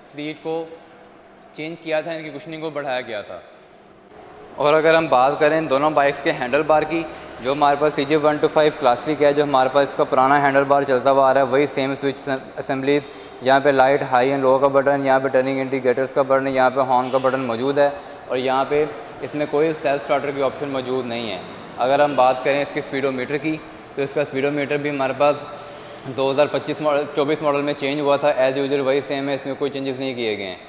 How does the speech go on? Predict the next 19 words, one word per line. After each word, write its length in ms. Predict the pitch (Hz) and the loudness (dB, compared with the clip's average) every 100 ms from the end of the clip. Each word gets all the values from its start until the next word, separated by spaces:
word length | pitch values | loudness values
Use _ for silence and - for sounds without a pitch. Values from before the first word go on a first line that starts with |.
| - - - | -20 -16 -2
अगर 200 | 127 143 | 0 0
हम 120 | 143 | 2
बात 240 | 127 131 - | 2 2 2
करें 260 | 147 156 156 - - - - | 0 0 -4 -14 -18 -18 -12
इसके 460 | 135 - 147 151 151 147 - | -12 -2 0 2 0 -8 -12
सी 220 | - 139 | -8 -4
जी 120 | 147 | -2
वन 220 | 139 135 | -2 -2
टू 60 | 143 | -4
फ़ाइव 240 | 156 139 123 | -4 -6 -4
gold 240 | 131 147 | -2 -2
edition 240 | 151 156 156 | -2 -4 -4
की, 200 | 151 156 - - - - | -4 -4 -10 -18 -16 -4
तो 100 | 143 | -2
इसकी 260 | 139 - | -2 -4
switches 400 | 160 147 147 147 | -4 -4 -4 -2
में 160 | 156 156 | -2 0
difference 380 | 135 131 135 127 | -2 0 0 0
है। 140 | 92 | -4